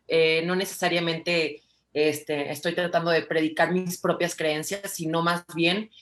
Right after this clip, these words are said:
eh, que cada quien sepa que hay que aferrarse a, a, mm,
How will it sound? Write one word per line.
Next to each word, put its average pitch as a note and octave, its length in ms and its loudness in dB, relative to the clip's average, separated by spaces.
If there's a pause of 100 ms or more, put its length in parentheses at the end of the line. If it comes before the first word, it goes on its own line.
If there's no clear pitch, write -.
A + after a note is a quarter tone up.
(220)
eh, E3 320 6
que F#3+ 140 0
cada G#3+ 240 6
quien G3+ 200 0
sepa G3+ 380 -4
que D#3+ 600 0
hay F#3+ 180 4
que G#3 240 2
aferrarse F#3 840 2
a, D3+ 560 4 (400)
a, D3 500 2
mm, D3 260 -14